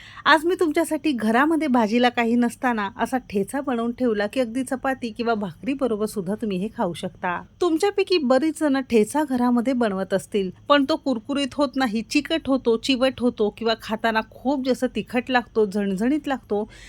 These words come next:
आता हे सगळं होऊ नये म्हणून कोणत्या टिप्स वापरायचं आणि हा ठेचा पंधरा ते वीस दिवस स्टोअर कसा करून ठेवायचा आणि भरपूर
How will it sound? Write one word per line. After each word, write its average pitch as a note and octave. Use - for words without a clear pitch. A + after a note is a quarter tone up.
आता D4
हे D#4
सगळं B3+
होऊ B3+
नये B3+
म्हणून A3
कोणत्या A3+
टिप्स C4+
वापरायचं A#3+
आणि A3
हा A3+
ठेचा A#3
पंधरा G3+
ते G3+
वीस A3+
दिवस G#3
स्टोअर G#3+
कसा G3+
करून B3
ठेवायचा A#3
आणि C#4
भरपूर C4